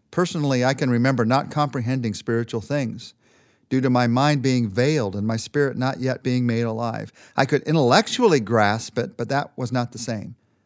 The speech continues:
My mind fell into the category that the God of this world has blinded the minds of the unbelieving.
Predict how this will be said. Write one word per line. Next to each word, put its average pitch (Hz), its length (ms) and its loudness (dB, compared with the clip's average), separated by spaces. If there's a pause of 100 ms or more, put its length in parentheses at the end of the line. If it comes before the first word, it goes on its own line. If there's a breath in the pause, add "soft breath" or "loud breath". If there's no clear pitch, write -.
(120)
My 131 280 4
mind 165 360 2
fell 175 220 6
into 143 180 4
the 127 120 0
category 139 640 4
that 120 180 2
the 135 80 -2
God 127 320 6
of 147 140 2
this - 180 -4
world 120 220 4
has 127 100 -2
blinded 110 520 0
the 120 60 -2
minds 104 300 -2
of 101 60 -4
the 104 100 -2
unbelieving. 117 640 -6